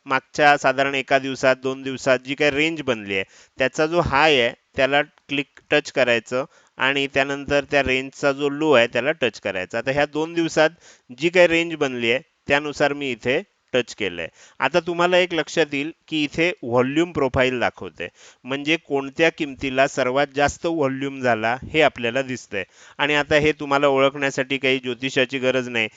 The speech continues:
आपल्याला इथे दिसतंच आहे की ह्या एरियामध्ये खूप साइडवेज मूव्हमेंट झाली होती.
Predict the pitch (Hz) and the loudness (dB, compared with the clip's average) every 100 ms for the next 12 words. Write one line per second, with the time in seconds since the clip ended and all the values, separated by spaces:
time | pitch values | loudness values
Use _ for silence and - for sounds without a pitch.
0 | - - 127 135 139 139 135 151 139 143 | -20 -6 -6 0 0 2 0 0 -2 -4
1 | - 170 147 131 120 - 139 139 - 117 | 0 0 4 4 2 0 -6 -6 -6 0
2 | 131 143 139 139 143 143 135 127 127 _ | 4 4 4 2 0 0 0 0 -2 _
3 | 143 151 147 147 127 131 139 135 131 123 | -6 -6 -2 2 2 4 0 0 -4 -6
4 | 127 131 123 107 101 95 85 | -4 -4 0 0 -2 -6 -10